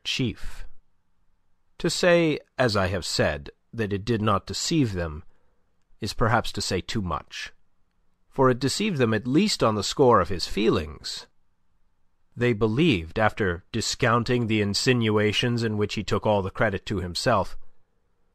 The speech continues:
that at heart he was filled with gratitude, as they were.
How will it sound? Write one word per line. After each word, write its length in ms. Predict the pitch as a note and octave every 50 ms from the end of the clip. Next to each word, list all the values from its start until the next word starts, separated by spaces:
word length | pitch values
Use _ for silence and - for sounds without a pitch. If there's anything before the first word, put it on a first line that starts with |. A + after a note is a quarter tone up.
| _ _ _ _ _ _ _ _ _ - -
that 140 | - A2+ B2
at 120 | C3+ A#2+
heart 400 | A#2+ D3+ D3 C#3 C#3+ D3 - - - - - - - _ _ _ -
he 240 | - - D#3+ D#3+ D3
was 420 | C3 C3+ C#3+ C#3 B2+ B2 A#2+ A#2+
filled 440 | - - - B2 A#2 A2 G#2+ G2 G2
with 200 | G#2 G2+ F#2 A2
gratitude, 760 | - A#2 G#2 F#2+ F2+ E2 - - - F#2 D2+ C#2+ C#2+ - - - - - _ _ _ _ _ _ _ -
as 220 | G#2+ G#2+ G2+ G2
they 180 | G2+ G2 F2 D#2
were. 340 | C#2 D2 D2 D2 C2 -